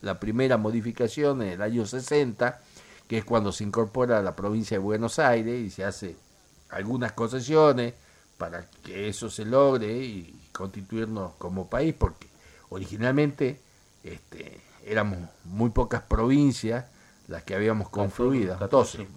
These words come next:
Speaker 1: Doce.
Speaker 2: doce.
Speaker 1: Doce. Y después se van integrando, se van creando otras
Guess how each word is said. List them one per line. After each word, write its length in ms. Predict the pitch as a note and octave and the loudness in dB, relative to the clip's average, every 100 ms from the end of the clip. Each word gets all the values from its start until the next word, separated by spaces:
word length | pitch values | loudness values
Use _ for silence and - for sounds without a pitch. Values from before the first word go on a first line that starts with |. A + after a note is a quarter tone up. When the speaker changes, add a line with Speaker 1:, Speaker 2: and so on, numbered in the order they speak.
| E2+ | -16
Speaker 1:
Doce. 360 | F#2+ A2 B2+ - | -8 -6 -6 -12
Speaker 2:
doce. 40 | E3+ _ _ _ | -20 _ _ _
Speaker 1:
Doce. 340 | F#3+ F3 - _ _ _ _ _ _ - _ _ | -6 -6 -12 _ _ _ _ _ _ -20 _ _
Y 80 | C#3+ | 0
después 340 | D#3 G#3 G3+ | 6 6 6
se 100 | E3+ | 6
van 220 | C#3+ D#3 | 6 6
integrando, 640 | D3 D3 E3 D#3 D3+ D3 A2+ | 2 -2 2 4 4 2 -4
se 120 | G2 | -2
van 180 | G2+ G#2+ | -2 -2
creando 580 | A2+ A#2 B2 A#2 G#2 | 0 2 2 0 0
otras 540 | A2 A#2 A2+ G2+ G#2 | 0 0 -2 -8 -8